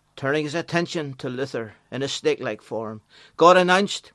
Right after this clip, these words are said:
the great plan for humanity, a plan which would not be thwarted. "And I will put enmity," God said, "between thee and the woman, and between thy seed and her seed. It shall bruise thy head, and thou shalt bruise his heel."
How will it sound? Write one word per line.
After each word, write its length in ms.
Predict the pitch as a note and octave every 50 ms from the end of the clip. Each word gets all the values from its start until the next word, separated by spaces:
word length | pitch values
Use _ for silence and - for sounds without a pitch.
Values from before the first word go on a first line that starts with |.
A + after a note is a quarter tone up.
| _ _ _ _ _ _ _ -
the 80 | D#3
great 280 | D3+ F3+ G3 G3 - _
plan 360 | - E3+ E3 F3 F#3 G3 F#3
for 120 | - E3
humanity, 640 | D#3 C3+ D#3+ D3 C#3+ D3 D3+ D3 C#3 B2 A2+ G#2 - _ _ _ _ _ _ _ _ _
a 60 | - -
plan 520 | _ - E3 F3+ G3 G#3 G#3 G3+ F3 E3
which 240 | D#3+ F#3 G3 - -
would 160 | F3+ D#3+ A#2+
not 320 | D3 D#3+ E3 F3 F3 _ _
be 80 | C3 A2+
thwarted. 600 | - - - A#2 A2 A#2 A#2+ - A2 G#2+ - _ _ _ _ _ _ _ _ _ _ _ _ _
"And 100 | B2 B2+
I 200 | D3+ D#3 F3+ G3
will 120 | F#3+ G3 F#3
put 140 | - G3
enmity," 460 | F#3+ G3+ A3 A3+ A3 G#3+ F3 G3 G3 D#3+
God 260 | E3 F3 F3 F3 -
said, 320 | - - F3 E3 E3+ -
"between 320 | D#3 D#3 - - E3+ F3 E3+
thee 140 | F3+ F3+
and 100 | F#3 E3
the 80 | D3+ C#3+
woman, 400 | B2+ D3+ D#3 D#3 D3 C3 A2+ A2 - _ _ _ _ _ _ _ _ _ _ _ _
and 80 | - C#3+
between 300 | E3+ - - F#3+ F#3+ F#3
thy 160 | F#3+ G3 G#3+
seed 240 | G#3 - G#3 G3+ F3+
and 140 | G3 F3+ B2+
her 200 | D#3+ E3 D#3+ D3+
seed. 380 | - - D3 A#2+ A#2 A2 G2 - _ _ _ _ _ _ _ _ _ _ _
It 140 | C#3 C3+ -
shall 140 | F#3 E3+
bruise 320 | C3+ - F3+ G3+ G#3 D#3+ -
thy 180 | F#3+ F3+ F3
head, 300 | D3+ D3 F#3 F#3 F#3 E3
and 100 | D#3+ D3
thou 120 | C#3 C#3+ D3+
shalt 300 | - - D#3+ - - -
bruise 380 | C3 C#3 C#3 C#3 C#3+ B2+ -
his 180 | - F#2 - -
heel." 360 | - B2 G#2+ G2 E2+ D#2 D#2+